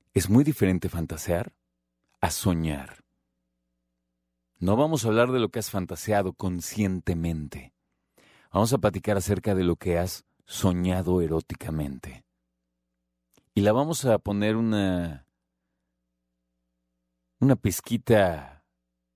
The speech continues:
de interés. La pregunta del día es: ¿alguna vez has soñado eróticamente con un colega del trabajo?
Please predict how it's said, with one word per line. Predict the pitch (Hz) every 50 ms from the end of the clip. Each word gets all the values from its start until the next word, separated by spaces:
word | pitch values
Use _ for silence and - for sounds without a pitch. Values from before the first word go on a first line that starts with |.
| _
de | - 92 92
interés. | 90 87 82 - 95 80 73 - - - - - - _ _ _ _ _ _ _ _ _ _ _ _ _ _ _ _ _ _ _ _ _ _ _ _ _ _ _ _
La | - 107
pregunta | - - 113 113 120 131 127 113 - 110 98
del | 92 85 80 78
día | 82 80 76 69 67
es: | 65 - - - - - _ _ _ _ _ _ _ _ _ _ _ _ _ _ _ _ _ _ -
¿alguna | - 95 92 131 196 208 180 123
vez | 107 123 127 123 113 - - -
has | 110 107 104
soñado | - - 101 95 95 95 98 98 92 82 90 82 73 - _
eróticamente | - 90 90 98 104 - - - - - 80 80 82 85 87 85 - - 82 73 67 64 _ _ _ _ _ _ _ _ _ _ _ _ _ _ _ _ _ _ _ _ _ _ _ _ _ _ _ _ _ _ _ _ _ _ _ _ _ _ _ _ _ -
con | - 95 92 95
un | 104 110
colega | 95 - 90 80 82 90 85 85 80
del | 73 73 71 -
trabajo? | - 78 71 69 67 67 - - - 104 98